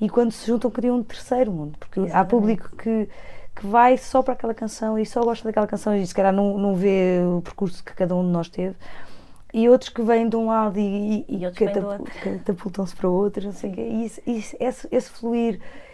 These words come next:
Speaker 1: e, e, e permitir as pessoas também ouvir coisas com outra, com outra
Speaker 2: Provavelmente,
Speaker 1: textura.
Speaker 2: não, e a partir daquele momento vão se interessar por ti ou vão se interessar por ele.
Speaker 1: Exatamente, e
Speaker 2: Portanto
Speaker 1: essa, essa forma de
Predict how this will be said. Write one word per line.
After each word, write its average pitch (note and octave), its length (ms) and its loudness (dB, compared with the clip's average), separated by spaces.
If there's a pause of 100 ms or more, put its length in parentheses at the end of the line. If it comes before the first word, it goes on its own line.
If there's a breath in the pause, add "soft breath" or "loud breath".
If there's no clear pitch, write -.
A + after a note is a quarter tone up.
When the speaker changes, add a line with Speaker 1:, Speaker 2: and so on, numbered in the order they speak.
(160 loud breath)
Speaker 1:
e, - 60 -8
e, G#3 420 0
e F#3 40 -2
permitir G#3+ 420 0
as G#3+ 60 -2
pessoas A3 200 -4
também G#3+ 320 -2 (540 soft breath)
ouvir G#3 300 2
coisas G#3 340 2
com - 140 -4
outra, G#3+ 380 0
com F#3+ 200 -8
outra F#3 600 -8 (220)
Speaker 2:
Provavelmente, F#3+ 420 0
Speaker 1:
textura. A#3 220 4
Speaker 2:
não, C#4+ 180 0
e B3+ 80 2
a G3+ 40 -2
partir G3 240 -4
daquele G#3 320 -4
momento A3 560 -4
vão A#3+ 120 -8
se B3 120 -6
interessar A#3 320 -6
por - 100 -18
ti C4+ 400 -6
ou F#3 240 -6
vão G3 180 -2
se A3+ 120 -4
interessar G#3+ 280 -4
por G#3+ 140 -8
ele. A#3 380 -2
Speaker 1:
Exatamente, A3 580 0
e E3+ 60 4
Speaker 2:
Portanto - 20 6
Speaker 1:
essa, A3 280 2 (440)
essa F3+ 720 0
forma A3 580 4
de F3 120 0